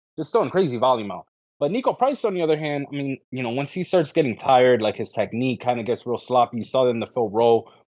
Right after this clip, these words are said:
uh, fight when he was kinda, like, chasing him, lunging at him. You know, uh, he's out of his stance, and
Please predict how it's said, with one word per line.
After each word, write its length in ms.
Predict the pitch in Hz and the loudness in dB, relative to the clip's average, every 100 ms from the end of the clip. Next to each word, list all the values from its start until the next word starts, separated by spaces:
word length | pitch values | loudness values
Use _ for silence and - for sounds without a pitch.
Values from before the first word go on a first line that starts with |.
| - | -4
uh, 160 | 110 107 | 0 0
fight 300 | - 123 110 | 0 0 0
when 120 | 104 | -6
he 100 | 117 | -10
was 120 | 101 | -10
kinda, 220 | - 110 | -8 -8
like, 200 | 104 104 | -8 -10
chasing 460 | - 117 113 - 110 | -10 -10 -10 -10 -8
him, 200 | 110 104 | -6 -2
lunging 340 | 113 110 113 | -2 -2 -4
at 180 | 113 110 | 0 2
him. 260 | 107 107 101 _ _ - | 2 0 -4 _ _ -10
You 80 | |
know, 360 | 107 98 92 - - | -4 -2 -4 -6 -6
uh, 220 | 87 82 | -4 -4
he's 220 | 101 107 | -6 0
out 120 | 117 | 2
of 60 | 113 | 2
his 160 | 113 | 0
stance, 540 | - - 117 113 110 117 | -2 2 2 2 0 -4
and 120 | 104 | -4